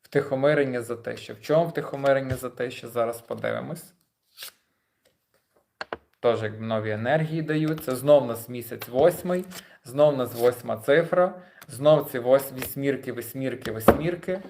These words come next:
Знакові, ключові. Восьма сурма, восьма труба. Вісьмірка, переміна.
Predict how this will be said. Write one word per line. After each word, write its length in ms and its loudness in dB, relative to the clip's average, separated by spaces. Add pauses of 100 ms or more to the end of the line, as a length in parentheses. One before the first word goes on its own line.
(540)
Знакові, 680 4
ключові. 800 -4 (1040)
Восьма 440 4
сурма, 720 0 (200)
восьма 500 0
труба. 720 6 (1400)
Вісьмірка, 680 4
переміна. 920 4